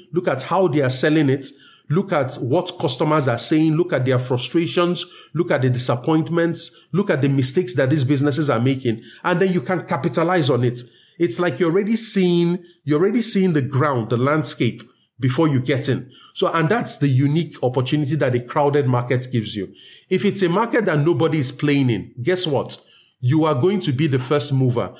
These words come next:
Yes, sometimes being the first person in an industry that has a product or service can have its advantages. But you know what I've, what I've, I've noticed? Sometimes it's better to be the second person or the third person. Do you know why?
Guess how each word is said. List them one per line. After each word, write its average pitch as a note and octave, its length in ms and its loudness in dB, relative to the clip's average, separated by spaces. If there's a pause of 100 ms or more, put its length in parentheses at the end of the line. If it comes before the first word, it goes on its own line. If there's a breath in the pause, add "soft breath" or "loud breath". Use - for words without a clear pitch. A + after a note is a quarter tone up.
(180 loud breath)
Yes, D#3 260 -2
sometimes G3+ 460 0
being G3+ 220 2
the E3 100 2
first - 380 -2
person D#3 500 0 (140)
in C#3 120 -2
an B2+ 200 0
industry C#3 640 0 (220 loud breath)
that C3 240 0
has F3 180 0
a B2+ 80 2
product C#3+ 380 0
or A#2 60 2
service C3+ 340 0
can A#2+ 160 -2
have C#3+ 180 0
its B2 140 -2
advantages. A#2+ 720 -2 (440 soft breath)
But E3 300 0
you F3 140 2
know A#3+ 60 2
what G#3 180 2
I've, B2+ 240 -2
what E3+ 140 2
I've, B2+ 260 0
I've C#3 200 0
noticed? C3+ 520 -2 (220 loud breath)
Sometimes G#3 460 0
it's C#3 100 2
better G3 260 2
to D3 120 -4
be D3 120 0
the C3 100 0
second D#3 400 0
person C#3 300 0
or A2+ 80 0
the A2 80 -2
third B2+ 240 0
person. A2+ 320 -2
Do B2 100 -4
you F3+ 60 2
know F3 100 2
why? A#2+ 260 -2